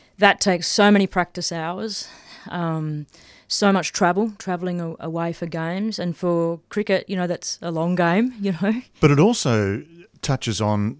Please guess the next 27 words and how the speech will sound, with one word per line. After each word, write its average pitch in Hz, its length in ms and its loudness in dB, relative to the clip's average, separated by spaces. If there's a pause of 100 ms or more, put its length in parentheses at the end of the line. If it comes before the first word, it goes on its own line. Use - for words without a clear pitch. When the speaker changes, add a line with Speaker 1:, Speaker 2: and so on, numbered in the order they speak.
Speaker 2:
the 107 220 0
identity 101 1160 -6 (200)
of 98 220 -2
each - 480 -4 (100)
individual 92 1000 -4
player, 123 500 -8 (120)
and 110 160 2
it's - 160 -2
a 127 60 -2
struggle 170 580 0
because 143 340 2 (360)
you're 107 160 0
exposed 113 600 2
to, 95 460 -2 (100)
um, 87 540 -8
sort 113 240 0
of 95 160 -6 (640)
great 110 340 -2
praise, 87 540 -6
but - 140 -10
then 139 160 2
you 160 100 0
can 170 100 -2
be 156 60 -2
dropped 127 380 -6
from 156 260 -4
the 160 140 -8